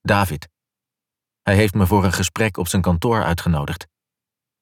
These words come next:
Ik weet bij voorbaat dat het een moeilijk, stevig gesprek gaat worden en bereid me tijdens het ritje op de fiets alvast voor op het onderhoud dat we gaan hebben.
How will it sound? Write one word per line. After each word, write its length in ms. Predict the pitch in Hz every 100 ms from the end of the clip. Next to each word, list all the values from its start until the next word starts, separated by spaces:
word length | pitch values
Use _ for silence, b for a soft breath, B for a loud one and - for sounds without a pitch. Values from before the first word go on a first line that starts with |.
| _ _ _
Ik 140 | - 87
weet 160 | 104
bij 140 | 90 92
voorbaat 480 | 92 120 92 104 127
dat 120 | 101
het 100 | 92
een 100 | 95
moeilijk, 500 | 101 127 113 117 - _ _
stevig 600 | - - 117 117 101 87
gesprek 380 | 92 - 95 -
gaat 140 | 90
worden 320 | 92 90 117 - _ _ _
en 140 | 107
bereid 340 | 101 95 101 107
me 120 | 92
tijdens 320 | 107 104 98
het 100 | 95
ritje 300 | 87 107 98
op 80 | 87
de 120 | 95
fiets 280 | 82 110 -
alvast 300 | 92 95 -
voor 280 | - 110 113
op 140 | 95
het 120 | 92
onderhoud 520 | - 110 104 90 104 104
dat 140 | 98
we 80 | 101
gaan 180 | 110 101
hebben. 280 | 85 80